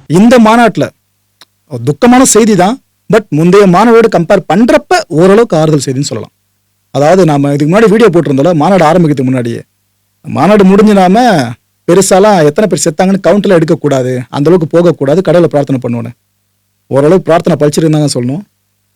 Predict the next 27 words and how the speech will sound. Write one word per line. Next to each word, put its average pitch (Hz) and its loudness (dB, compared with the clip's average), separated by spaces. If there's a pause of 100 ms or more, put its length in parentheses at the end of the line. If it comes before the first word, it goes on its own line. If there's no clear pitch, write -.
(260)
ஆனா, 143 -2
ஒரு 123 -4
பையன் 190 2
உயிரிழந்திருக்காப்புல, 123 -2 (580)
பதினெட்டு 175 0
வயசு 160 -2
பையங்க, 170 -4
சின்ன 170 -2
பையன், 123 -8 (460)
பேரு 190 2
ரோஷன், 170 -2 (180)
நம்ம 143 -2
நீலகிரி 208 4
இருக்குல்ல, 160 -2 (160)
அதை 147 -4
சேர்ந்த 180 0
பையன். 123 -10 (800)
மாநாட்டுக்கு 190 2
வந்திருக்காப்படி, 185 0 (360)
மூச்சு 233 -2
திணறல் 185 2
ஏற்பட்டு 170 0
அவர் 170 0
மயங்கிட்டு 196 0
இருக்காருங்க 131 -6
ஒரு 123 -8
கட்டத்துல. 123 -10